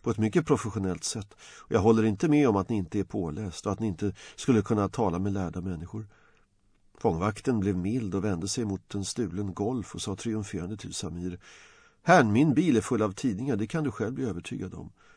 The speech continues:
Tystnad rådde vid hangaren. Fångvakten kallade fången för "Herrn." Det innebar antingen jordens undergång eller ett ljus i slutet på tunneln,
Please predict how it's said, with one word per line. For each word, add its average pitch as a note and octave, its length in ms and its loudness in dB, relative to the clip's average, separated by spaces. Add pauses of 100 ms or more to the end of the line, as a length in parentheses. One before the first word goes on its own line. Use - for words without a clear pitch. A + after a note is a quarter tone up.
(500)
Tystnad C3 380 6
rådde F2+ 260 2
vid F2+ 140 0
hangaren. F2+ 640 -4 (100)
Fångvakten A#2+ 640 4
kallade G#2 360 0
fången G2 360 -4
för G2 180 -4
"Herrn." F#2+ 440 -6 (340)
Det C#3 100 6
innebar A2 280 8
antingen A2+ 540 2
jordens G2 400 -2
undergång G2+ 520 -2
eller F#2+ 140 -2
ett G#2 140 -10
ljus A2 380 -2
i F2+ 40 -6
slutet F#2+ 400 -6
på A2 100 -6
tunneln, F2+ 380 -6